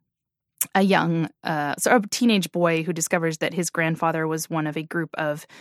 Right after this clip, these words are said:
peculiar children who, which, you know, had powers like the X-Men, but old-timey. And he has to go, uh, try and hunt them down and, uh, you know, find, find out these secrets, you know, if his grandfather's stories were true. And, uh, it's, it's very, very interesting and really beautiful, and all woven together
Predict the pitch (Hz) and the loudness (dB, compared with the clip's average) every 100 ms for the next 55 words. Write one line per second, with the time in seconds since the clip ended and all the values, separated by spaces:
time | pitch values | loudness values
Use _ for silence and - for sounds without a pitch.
0 | - _ 196 - 254 269 226 170 156 147 | -20 _ -10 -2 2 4 4 2 0 0
1 | 175 160 147 143 147 - 180 160 - - | 0 0 -4 -4 -6 -2 0 0 -2 -4
2 | - 180 160 - 160 165 165 165 156 165 | -2 0 0 -2 -4 2 2 4 0 -4
3 | - - - - - - 226 196 208 202 | -10 -18 -20 -20 -14 4 4 4 4 4
4 | 196 196 180 175 165 156 - 196 170 165 | 4 4 4 4 2 0 4 4 4 2
5 | 151 151 - - - 185 170 170 185 175 | 2 -2 -6 -14 -6 -2 2 2 2 2
6 | 175 - 180 165 160 160 - 156 156 - | 2 -2 0 0 2 0 -2 -4 -6 -8
7 | - - 185 170 170 165 - 165 160 160 | -10 -4 -2 0 0 -2 -2 -4 0 2
8 | 156 151 147 - 156 151 147 151 147 143 | 2 0 -2 -2 -2 -2 -2 -2 -2 -2
9 | 147 - 170 151 151 156 156 - - - | -6 -6 -6 -6 -2 0 0 -4 -10 -20
10 | - _ 196 202 190 170 180 170 - 190 | -20 _ 6 8 6 4 2 0 0 0
11 | 170 156 - - 156 156 156 160 135 156 | 0 0 -2 -2 0 0 -2 -2 -2 -2
12 | 160 156 - 139 - - - 220 208 196 | -4 -4 -4 -4 -6 -6 0 4 6 6
13 | 190 185 165 151 147 156 156 170 165 - | 4 2 -2 -4 -4 -4 -4 -6 -6 -6
14 | - - 185 175 160 226 220 190 175 180 | -8 -6 -4 0 4 6 6 4 0 -2
15 | 170 170 170 175 175 185 196 - 170 175 | -2 -2 0 2 2 2 2 2 2 0
16 | - 190 202 196 185 175 170 175 185 175 | 4 6 6 6 4 4 0 2 2 2
17 | 170 | 0